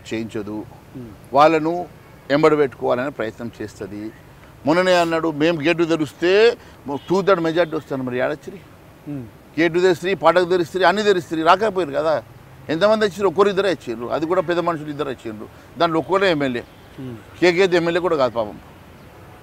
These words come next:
Speaker 1: ఎవరు వచ్చిండ్రు? రిట-, రిటైర్మెంట్ బెనిఫిట్స్ ఒకరు ఇద్దరు తప్ప ఎవరు రాలేదు. నేను అనేది ఏంటంటే, మేము పాటకు తెరిస్తే ఆడ పార్టీ ఖాళీ అవుతుంది, పాట తెరిస్తే ఈ పార్టీ ఖాళీ అవుతుంది చెప్పుకునే తప్ప ఏ పార్టీ ఖాళీ కాకపోయే. అట్లా కాదు.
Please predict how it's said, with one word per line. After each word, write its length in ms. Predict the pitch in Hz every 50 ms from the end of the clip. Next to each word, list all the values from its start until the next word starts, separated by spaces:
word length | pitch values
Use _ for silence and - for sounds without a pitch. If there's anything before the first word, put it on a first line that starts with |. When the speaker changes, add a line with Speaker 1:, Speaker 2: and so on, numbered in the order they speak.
| - - - - - - - - 120
Speaker 1:
ఎవరు 180 | 160 190 214
వచ్చిండ్రు? 500 | 226 - - 190 147 113 90 87 - - - - - - - - -
రిట-, 200 | 117 127 147 175
రిటైర్మెంట్ 480 | 180 151 135 139 170 190 202 196 202 185
బెనిఫిట్స్ 340 | 185 196 185 180 190 175 196
ఒకరు 200 | 180 175 196 185
ఇద్దరు 300 | 175 190 190 165 156 147
తప్ప 120 | 131 -
ఎవరు 380 | 175 175 175 165 170 208 226 214
రాలేదు. 360 | 208 202 196 185 160 135 127 -
నేను 160 | 123 139 127
అనేది 220 | 120 147 196 220 220
ఏంటంటే, 340 | 214 202 185 170 160 190 202
మేము 160 | 202 185 156
పాటకు 320 | 127 156 175 185 196 202
తెరిస్తే 560 | 185 196 196 175 160 - - 196 214 220 185 - - - - -
ఆడ 140 | - 180 180
పార్టీ 320 | 143 - 160 180 185 196
ఖాళీ 220 | 180 190 196 190 196
అవుతుంది, 260 | 185 170 185 185 190
పాట 220 | 147 135 180 196
తెరిస్తే 340 | 202 202 202 196 175 151 185
ఈ 20 | 196
పార్టీ 300 | 156 180 190 180 185 175
ఖాళీ 180 | 175 185 185
అవుతుంది 320 | 185 175 156 175 170 175 165 - - - - - -
చెప్పుకునే 340 | 170 151 147 196 240 233 233
తప్ప 180 | 214 226 196
ఏ 140 | 202 185 214
పార్టీ 260 | 220 190 233 233 240
ఖాళీ 220 | 208 233 233 226 220
కాకపోయే. 360 | 220 196 156 156 165 151 131 - - - - - - - - 131 127 127
అట్లా 140 | 135 156 170
కాదు. 420 | 139 123 147 196 240 254 202 139